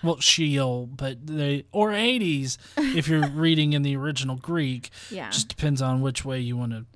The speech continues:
Speaker 1: shake that.
Speaker 2: Well, so a guy stopped it. You wanna know how he stopped the plague?
Speaker 1: How?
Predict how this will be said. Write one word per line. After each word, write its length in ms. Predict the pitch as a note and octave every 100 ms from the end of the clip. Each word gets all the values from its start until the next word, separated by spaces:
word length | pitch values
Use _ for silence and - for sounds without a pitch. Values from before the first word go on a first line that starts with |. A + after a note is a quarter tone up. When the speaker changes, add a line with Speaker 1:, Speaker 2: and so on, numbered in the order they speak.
| -
Speaker 1:
shake 400 | - C#3 A#2+ -
that. 280 | A2 G#2 - -
Speaker 2:
Well, 120 | B3 C4+
so 220 | E4 E4
a 60 |
guy 240 | C4 B3+ C4
stopped 480 | - C4+ C#4+ D4+ -
it. 140 | -
You 100 | G3
wanna 140 | G#3+
know 120 | A3 A3
how 160 | A#3
he 140 | A3 A3
stopped 340 | - F3+ -
the 80 | B3
plague? 400 | - C#4+ D4+ F4 -
Speaker 1:
How? 460 | - D3+ C#3+ B2